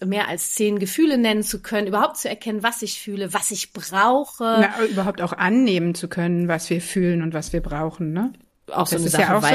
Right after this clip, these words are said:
Speaker 1: weil,
Speaker 2: Ding.
Speaker 1: äh,
Speaker 2: „Bitte, Jungs, weinen bitte nicht und Mädchen werden bitte nicht
Speaker 1: Ja.
Speaker 2: wütend und sitzen schön still.“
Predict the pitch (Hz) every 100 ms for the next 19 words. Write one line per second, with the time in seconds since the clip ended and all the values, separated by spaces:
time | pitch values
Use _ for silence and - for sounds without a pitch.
0 | 208 170 170 160 156 185 190 214 214 151
1 | 170 214 254 277 277 302 196 190 185 180
2 | 240 202 196 202 208 214 170 294 320 156
3 | - 170 170 - 190 233 226 - 147